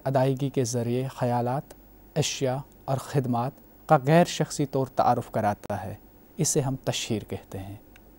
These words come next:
दूसरा बराह रास्त फ़रोख्त,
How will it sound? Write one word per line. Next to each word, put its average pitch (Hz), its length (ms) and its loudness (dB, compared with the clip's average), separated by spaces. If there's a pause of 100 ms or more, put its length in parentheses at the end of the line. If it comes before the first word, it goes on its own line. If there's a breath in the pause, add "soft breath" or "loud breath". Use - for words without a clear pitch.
(1000 loud breath)
दूसरा 147 440 6
बराह 147 340 6
रास्त 147 280 0
फ़रोख्त, - 500 -4